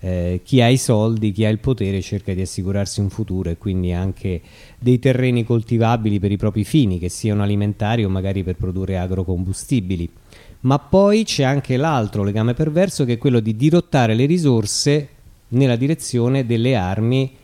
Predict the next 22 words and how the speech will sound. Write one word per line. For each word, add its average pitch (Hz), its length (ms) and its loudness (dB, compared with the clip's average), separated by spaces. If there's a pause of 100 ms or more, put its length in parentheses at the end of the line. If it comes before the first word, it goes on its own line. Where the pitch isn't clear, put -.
(180)
e 107 220 -2
delle, 101 1300 0
delle 90 180 -6
forze - 320 -8
armate. 107 680 -2 (220)
E, 104 340 -4
e 104 80 -4
qui 139 180 0
voglio 113 280 2
ricordare 110 560 0
un 92 120 -4
caso 110 420 -2 (300)
eclatante 131 720 2
di 101 100 -2
cui 135 120 -2
si 123 120 -2
parla 135 340 2
pochissimo, 95 1080 -2
eh, 92 580 -2
sui 113 300 0
media 117 320 2
italiani 117 800 -2